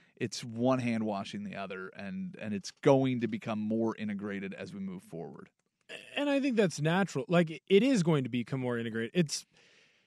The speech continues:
Speaker 2: it's the same reason why the minute that they started partnering with gambling, that teams started moving to Vegas.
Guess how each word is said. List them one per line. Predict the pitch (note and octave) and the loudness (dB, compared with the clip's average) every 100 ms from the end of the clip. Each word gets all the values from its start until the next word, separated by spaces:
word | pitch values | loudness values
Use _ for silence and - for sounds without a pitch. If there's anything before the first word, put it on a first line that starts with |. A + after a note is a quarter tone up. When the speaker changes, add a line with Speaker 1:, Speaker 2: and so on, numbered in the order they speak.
| _ _ | _ _
Speaker 2:
it's | - | -4
the | F#3+ | -2
same | E3 A3+ G#3+ | 4 6 10
reason | G3+ F#3 G3 | 8 8 8
why | F3 E3+ | 8 6
the | C#3 C3+ | 6 0
minute | C3 C3+ D3 E3 D3+ | 0 2 4 4 0
that | C#3+ D3+ C#3+ C#3 - | 0 2 2 0 -2
they | C#3 | -2
started | C#3 - C#3+ D#3+ D#3+ D#3 - | 0 2 4 4 2 0 0
partnering | F#3 G3+ F#3+ F#3+ | 2 4 4 4
with | F3+ | 2
gambling, | G3 F#3+ F#3 G3 G3+ - _ _ _ _ _ _ - | 2 2 4 4 2 -2 _ _ _ _ _ _ -4
that | D3+ B2+ | -4 2
teams | E3+ D#3 | 4 4
started | - D3 | 4 4
moving | C3 C3 A#2 | 4 0 0
to | G#2+ | -4
Vegas. | A2+ F#2 - - | -4 -6 -14 -20